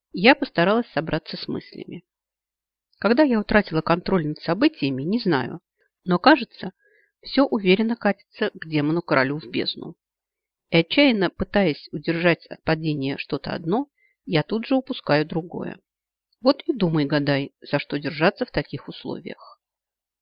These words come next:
Не мешало бы, конечно, поговорить с Тиа и Ба, но первый наверняка всё ещё был зол на меня,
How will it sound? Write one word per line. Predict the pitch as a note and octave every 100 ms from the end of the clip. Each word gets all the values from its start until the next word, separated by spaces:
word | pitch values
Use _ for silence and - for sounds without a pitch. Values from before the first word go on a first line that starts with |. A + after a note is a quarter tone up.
| _ _
Не | D#3+
мешало | D#3 D3 B3 F4
бы, | C#4
конечно, | - A3 - A#3
поговорить | - F3 D#3+ E3 A#3 -
с | - -
Тиа | G3 G3+
и | - F#3
Ба, | E3 C3+ - _ _ _ -
но | E3
первый | - C4 F#3 D3+
наверняка | - D#3 D#3+ D#3+ - C#3
всё | - C3
ещё | A#2 -
был | F#2+ A2+
зол | - G3
на | C4
меня, | C#4+ C#4+ C4+ C4